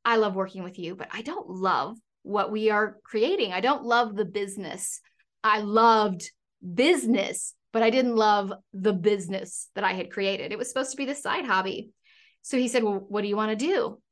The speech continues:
And I thought, "Oh gosh, I don't, I don't know. What if this is all there is? Going, waking up, doing the job, you know, kind of that redundancy." But I sat down and I really started mapping out for myself,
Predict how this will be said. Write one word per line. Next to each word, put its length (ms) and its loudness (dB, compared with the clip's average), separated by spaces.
And 80 -12
I 100 -8
thought, 260 -10
"Oh 140 -6
gosh, 320 -8
I 60 -12
don't, 300 -6
I 80 -2
don't 140 0
know. 320 -2
What 200 4
if 100 2
this 200 -4
is 80 -4
all 160 2
there 160 -4
is? 440 -6
Going, 500 2
waking 380 2
up, 320 2
doing 300 2
the 80 2
job, 540 2
you 100 -4
know, 300 0
kind 260 -8
of 80 -4
that 220 2
redundancy." 920 -4
But 160 -2
I 120 0
sat 340 0
down 380 0
and 100 -6
I 60 -6
really 260 -2
started 300 -4
mapping 400 -2
out 160 -2
for 80 -8
myself, 500 -4